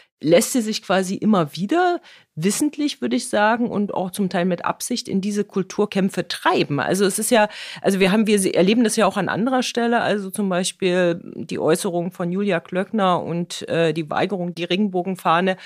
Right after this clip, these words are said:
äh, zum C S D zu hissen. Ja, also das quasi so als Zeichen. Ähm, der Bundestag hat neutral zu sein, da hat eine Regenbogenflagge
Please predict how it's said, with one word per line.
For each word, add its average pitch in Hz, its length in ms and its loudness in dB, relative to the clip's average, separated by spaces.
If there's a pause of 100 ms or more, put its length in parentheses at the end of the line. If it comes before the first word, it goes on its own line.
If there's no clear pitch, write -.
(280)
äh, 180 140 4
zum 185 240 0
C 175 220 4
S 170 160 2
D 156 200 0
zu - 180 -6
hissen. 120 340 -10
Ja, 226 160 2
also 165 220 -4
das - 400 -2
quasi 165 360 2
so 180 200 2
als - 300 0
Zeichen. 214 500 4 (400)
Ähm, 190 420 6 (160)
der 180 80 6
Bundestag 208 480 4
hat 180 140 0
neutral 170 480 2
zu 254 120 -2
sein, 202 320 4
da 180 100 0
hat 180 100 -4
eine 180 120 0
Regenbogenflagge 180 1000 -2